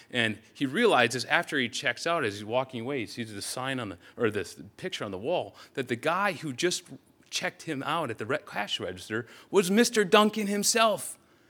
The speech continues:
And of course he's shocked, because a man with such power and authority and respect and reputation at the store has lowered himself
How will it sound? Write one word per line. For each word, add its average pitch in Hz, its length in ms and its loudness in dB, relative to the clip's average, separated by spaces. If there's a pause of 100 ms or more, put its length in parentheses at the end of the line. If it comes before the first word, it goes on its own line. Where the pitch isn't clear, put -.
(200)
And 220 120 6
of 220 120 2
course 294 300 6
he's 220 180 4
shocked, - 640 4 (320)
because 214 400 6
a 202 60 6
man 220 320 4
with 190 100 6
such - 480 -2
power 220 540 4
and 180 180 4
authority 208 680 4
and 165 160 -2
respect - 800 -4
and 147 180 -4
reputation 170 760 0 (240)
at 175 180 0
the 135 80 0
store 165 600 4 (320)
has 160 220 0
lowered 170 420 4
himself 98 640 0